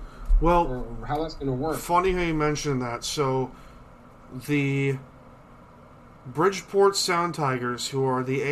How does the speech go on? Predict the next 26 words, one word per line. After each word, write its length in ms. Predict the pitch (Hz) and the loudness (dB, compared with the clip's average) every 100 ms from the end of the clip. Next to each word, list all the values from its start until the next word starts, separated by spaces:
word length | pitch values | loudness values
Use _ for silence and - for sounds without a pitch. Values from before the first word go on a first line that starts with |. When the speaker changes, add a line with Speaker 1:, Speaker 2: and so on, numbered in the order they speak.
| 160 | -2
Speaker 1:
H 180 | 156 160 | -4 -2
L 160 | 151 | 0
affiliate 400 | 143 139 147 139 | 0 0 -2 0
of 80 | 131 | -2
the 80 | 131 | -2
New 80 | 131 | -2
York 240 | 127 123 | -4 -4
Islanders, 580 | 127 123 120 117 117 - - - | -4 -4 -6 -6 -8 -10 -14 -16
their 340 | 113 117 165 170 | -10 0 2 4
lease 420 | 147 185 170 151 | 2 0 -2 -2
is 180 | 139 135 | -2 0
up 240 | 127 123 - - - - - | 0 -2 -8 -18 -20 -20 -16
vi-, 260 | 117 139 151 - 127 | 0 2 2 -2 -2
uh, 240 | 131 120 | 0 2
this 200 | 143 147 | 0 0
coming 300 | - 151 135 | -2 -2 -2
summer 540 | 131 - 147 135 113 - - - - - - - - | -4 -4 -2 -2 -4 -8 -10 -12 -14 -14 -12 -10 -6
in, 240 | 127 120 | -4 -2
uh, 340 | 117 117 120 127 | -2 -2 -4 -4
in 120 | 123 | -4
Bridgeport, 580 | 135 143 - 143 117 117 | 0 0 0 -2 -2 -2
Connecticut, 560 | 131 127 131 131 101 - - - - | -4 -2 -2 -4 -4 -10 -20 -20 -6
right 220 | 120 127 | -2 -2
in 140 | 127 | -2
the 80 | 123 | -2
harbor. 400 | 131 131 113 104 | 0 0 0 -6